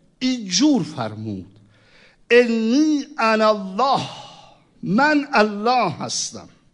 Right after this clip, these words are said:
«لا اله الا انا وحدی»، معبودی جز من نیست. این را حواستون باشه.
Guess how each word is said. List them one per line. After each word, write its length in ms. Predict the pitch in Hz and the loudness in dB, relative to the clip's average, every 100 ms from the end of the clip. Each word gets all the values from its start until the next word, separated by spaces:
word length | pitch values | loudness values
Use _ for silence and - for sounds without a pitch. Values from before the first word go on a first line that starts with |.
| _ _ _ _ _ _ - _ | _ _ _ _ _ _ -20 _
«لا 600 | 139 190 269 269 254 233 226 - | -4 -2 0 0 0 -2 -6 -4
اله 800 | 240 226 254 285 269 247 214 165 226 220 214 202 196 190 180 - _ | 0 0 2 2 2 0 -2 0 0 2 0 -2 -4 -6 -8 -14 _
الا 800 | 262 311 302 269 247 233 208 196 269 | 2 2 -2 0 4 4 4 0 0
انا 380 | 294 269 226 | 0 2 2
وحدی»، 560 | 226 247 180 180 139 110 - _ _ _ _ | 0 -2 -2 -6 -6 -10 -18 _ _ _ _
معبودی 1120 | 165 220 262 254 254 262 262 370 339 285 254 | 0 4 2 2 0 0 2 4 4 2 0
جز 340 | 202 202 170 | 0 0 0
من 160 | 175 151 | -2 -2
نیست. 640 | 127 101 82 - - - - _ | -2 -4 -8 -8 -8 -10 -16 _
این 140 | - 165 | -2 4
را 180 | 202 170 | 4 4
حواستون 680 | 160 165 151 - 156 131 | 2 0 -2 -6 -6 -6
باشه. 440 | 117 - - - | -6 -12 -16 -18